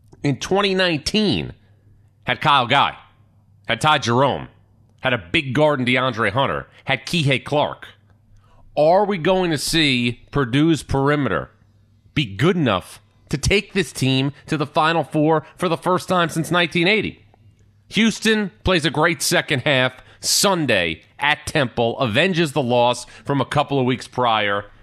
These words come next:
And Houston, if Jarace Walker can continue to evolve offensively, looks to me like a team that is primed to make the Final Four for the second time in three seasons.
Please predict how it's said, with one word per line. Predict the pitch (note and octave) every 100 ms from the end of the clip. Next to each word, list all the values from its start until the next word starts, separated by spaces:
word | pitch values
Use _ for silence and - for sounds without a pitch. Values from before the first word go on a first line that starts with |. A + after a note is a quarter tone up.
| - - - - - - -
And | C3+
Houston, | - A#3 - - G3+ E3+ - _ _ _ _ _ _ - -
if | G3+ -
Jarace | - G3+ F#3 F#3+ -
Walker | C3+ D#3 C#3+ A2 A2+
can | - B2+ A#2
continue | B2 G#2+ - F3+ F#3+ F#3 F#3 F#3 - _
to | - D3
evolve | B2+ C#3 C#3 C#3 C#3
offensively, | B2 A#2+ - D3 C#3 - G2 E2+ D#2 C2+ _ _ _ _ -
looks | A2 F3+ -
to | - D#3+
me | E3
like | E3 D#3 C3
a |
team | - C#3+ C#3 B2+ B2 - -
that | C3 B2+
is | A#2
primed | - - D3+ E3+ C#3 G#2+ F#2 F#2+ - _ _ _ _
to | - - C#4 C#3+ - _ _ _ -
make | C#3+ D3+
the | C#3+
Final | D#3 D3 C3
Four | C3+ C#3
for | A#2
the | A#2
second | - C3 A#2+
time | B2 A2+
in | G#2+
three | A2 G#2
seasons. | - A2 E2 D2+